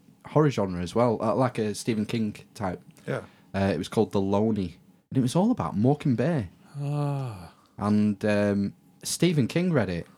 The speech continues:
Speaker 1: and said it was, like, the best thing since sliced bread or whatever. And, uh, he's become, he's a,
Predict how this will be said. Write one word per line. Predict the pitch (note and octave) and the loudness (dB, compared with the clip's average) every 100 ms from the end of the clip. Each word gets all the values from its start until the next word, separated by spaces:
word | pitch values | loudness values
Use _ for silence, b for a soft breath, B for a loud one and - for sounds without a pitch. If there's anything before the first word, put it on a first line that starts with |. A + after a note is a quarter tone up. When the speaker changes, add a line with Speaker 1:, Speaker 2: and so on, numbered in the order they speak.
| - | -12
Speaker 1:
and | - G2 | -4 -2
said | - A2 | 2 2
it | G2+ | 2
was, | G2 G2+ - | -2 -4 -8
like, | G2 F#2 | -6 -6
the | - | -6
best | - F#2+ - | -8 -6 -4
thing | G2 | -4
since | F2+ - E2+ | -4 -4 -8
sliced | - F2 E2+ | -6 -8 -8
bread | - F2+ | -8 -8
or | F2 | -6
whatever. | E2+ E2+ E2 - - b b _ _ _ _ _ _ - | -8 -8 -12 -16 -20 b b _ _ _ _ _ _ -8
And, | G2 G2+ G#2 | 0 2 2
uh, | G2 | 0
he's | B2 - | -2 -6
become, | - - A#2 - D3+ | -12 -4 -2 2 2
he's | |
a, | - | 2